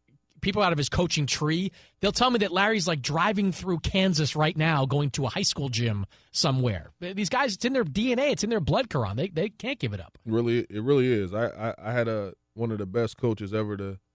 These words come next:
Speaker 2: you know, I ever played for, Max Good. I had him in prep school, and, um, he was the head coach at Loyola Marymount for some time. He also was
Speaker 1: Mm-hmm.
Speaker 2: the assistant head at U N L V with Billy Bano, and he's in, you know, his mid-seventies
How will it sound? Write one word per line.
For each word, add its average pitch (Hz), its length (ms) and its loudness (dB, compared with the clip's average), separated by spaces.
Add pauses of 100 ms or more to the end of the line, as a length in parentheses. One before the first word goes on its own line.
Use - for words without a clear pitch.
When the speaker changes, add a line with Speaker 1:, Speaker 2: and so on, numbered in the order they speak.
(420)
Speaker 2:
you 107 160 0
know, 98 80 2
I 98 140 0
ever 98 160 -2
played 113 360 0
for, 90 380 -6 (160)
Max 107 280 0
Good. 104 400 2 (420)
I 98 60 -8
had 107 120 -2
him 101 80 -6
in 98 80 -8
prep 113 260 0
school, 90 380 -6 (480)
and, 98 240 -2
um, 92 300 -8
he 107 160 -8
was 101 240 -8
the 95 360 -4
head 110 220 -2
coach 110 300 0
at 101 240 -2 (120)
Loyola 104 460 -4
Marymount 104 560 -10 (160)
for 107 80 -2
some 101 180 -8
time. 107 420 -8
He 101 120 -12
also 101 340 -8
was 127 180 -4
Speaker 1:
Mm-hmm. 131 80 -8
Speaker 2:
the 92 40 -8
assistant 101 420 -10
head 101 280 -4
at 95 100 -8
U 101 140 -10
N 98 80 -12
L 95 140 -10
V 98 320 -6 (320)
with 95 120 -4
Billy 104 220 0
Bano, 98 480 -8 (500)
and 95 140 -4
he's 123 240 0
in, 113 200 -4 (180)
you 113 100 -4
know, 101 140 -2
his 110 180 -4
mid-seventies 107 840 -4